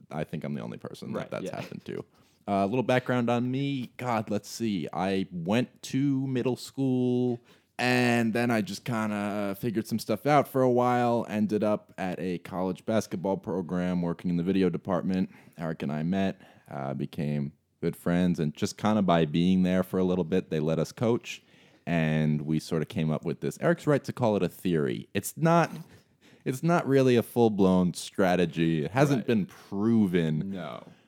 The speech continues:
Speaker 1: But it's a theory called Heat with two T's basketball. It's a, a pretty aggressive playing style that relies almost exclusively on offense. And I've just been kind of,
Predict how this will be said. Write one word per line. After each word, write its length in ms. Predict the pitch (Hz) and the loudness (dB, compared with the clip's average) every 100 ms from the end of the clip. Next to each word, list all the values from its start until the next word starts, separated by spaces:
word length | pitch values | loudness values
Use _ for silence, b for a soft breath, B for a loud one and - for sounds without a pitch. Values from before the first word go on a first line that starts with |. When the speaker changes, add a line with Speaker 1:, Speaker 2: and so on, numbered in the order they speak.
| _ | _
Speaker 1:
But 100 | 139 | 0
it's 140 | 156 160 | 2 2
a 60 | |
theory 440 | 143 - 131 120 117 | -2 0 2 4 2
called 260 | 117 101 - | 2 0 -2
Heat 180 | 101 | -4
with 120 | 90 - | -4 -4
two 120 | 87 | -6
T's 260 | - 87 | -2 -4
basketball. 920 | - 110 107 - - 90 90 85 82 _ - _ - | 0 0 0 -2 -4 0 4 2 0 _ -20 _ -14
It's 240 | 71 - | -14 -6
a, 240 | 78 71 65 | -4 -4 -6
a 60 | - | -10
pretty 320 | - 80 73 | -10 -6 -6
aggressive 640 | - 76 71 - 69 - - | -6 -4 -6 -4 -8 -8 -6
playing 300 | 85 78 76 | -2 0 -2
style 540 | - 73 73 73 73 - | -4 -4 -2 -2 -4 -6
that 200 | - 64 - | -8 -8 -8
relies 420 | 65 65 65 69 | -6 -4 -4 -6
almost 260 | 60 67 - | -6 -8 -10
exclusively 580 | - - 73 - 62 62 | -14 -10 -10 -8 -10 -8
on 160 | 60 | -6
offense. 580 | - 107 113 107 104 - b b b b b b b - | -4 -4 -2 -2 -4 -8 b b b b b b b -6
And 720 | 113 117 113 110 110 107 92 - | 0 2 2 2 2 2 -2 -4
I've 260 | 90 107 - | -2 -2 -2
just 240 | 120 - | -4 -2
been 160 | 113 110 | -2 -2
kind 220 | - 90 | 0 -2
of, 160 | 90 | -2